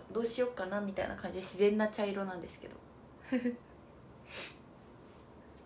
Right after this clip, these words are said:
あとね、なんかね、昨日の夜からめっちゃ鼻、<laughs> 鼻がジュルジュルなってて申し訳ないんですけど。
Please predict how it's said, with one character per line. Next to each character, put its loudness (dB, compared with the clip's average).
あ -6
と -2
ね、 0
な 6
ん 4
か 10
ね、 10
昨 0
日 6
の 10
夜 10
か 8
ら 8
め 0
っ 0
ち 4
ゃ 2
鼻、 2
<laughs> -12
鼻 4
が 4
ジ -2
ュ -2
ル 0
ジ 0
ュ -2
ル -4
な -6
っ -8
て -6
て -6
申 -6
し -2
訳 -4
な -6
い -10
ん -8
で -12
す -12
け -12
ど。 -12